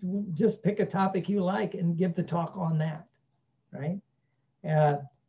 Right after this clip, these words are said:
realize that you can take it down, right? Especially Facebook, Twitter, Instagram, you can take it down. TikTok, you can take it down, right?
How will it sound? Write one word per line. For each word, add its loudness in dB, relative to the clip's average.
realize 10
that 2
you 8
can 8
take 6
it 0
down, 0
right? 0
Especially 0
Facebook, 4
Twitter, 4
Instagram, 0
you -2
can 0
take 2
it -6
down. -6
TikTok, -8
you -6
can -4
take -2
it -6
down, -8
right? -6